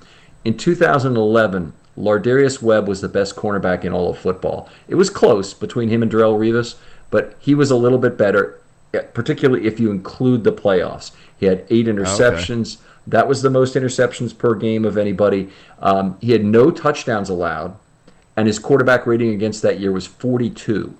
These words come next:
Speaker 1: So Jimmy Smith's at twenty-four point five through eight games. That's really exceptional. If, if he can continue to be anywhere near that level, and I think kinda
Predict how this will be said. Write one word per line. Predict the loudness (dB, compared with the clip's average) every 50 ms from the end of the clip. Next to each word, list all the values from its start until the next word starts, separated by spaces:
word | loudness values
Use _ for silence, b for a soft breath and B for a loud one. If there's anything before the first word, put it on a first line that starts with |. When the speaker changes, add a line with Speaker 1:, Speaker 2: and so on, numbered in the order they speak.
| _ _
Speaker 1:
So | -10 -8 -8 -8
Jimmy | -6 -6 -4 -4 -4
Smith's | -4 -4 -4 -4 -4 -4
at | -8 -10 -10
twenty-four | -14 -10 -6 -4 -2 0 -2 0 2 2 2 2
point | 2 -2 -4 0
five | 0 2 2 2 0 -4
through | -8 -10 -6
eight | -4 -4 -4 -4 -6 -6
games. | -4 -4 -2 -2 -4 -4 -6 -10 b b b b b b
That's | -8 -8 -8 -8 -8
really | -6 0 2 4 4 4 4 4
exceptional. | 2 0 0 0 0 0 -2 -6 -6 -6 -8 B B B B B B -6
If, | -6 -6 -6 -8 -16 _ _ _ -6
if | -6 -4 0
he | 0 0 0
can | 0 -2 -2
continue | 0 -2 -4 -2 -2 0 2 2 2 2 2
to | 0
be | -2 -4 -6 -4
anywhere | -2 0 0 2 2 2 2 4 4
near | 4 4 4 4
that | 2 2 0 2
level, | 0 0 0 0 -2 -4
and | -4 -4
I |
think | -4 -6 -6 -2
kinda | -2 -4 -4 B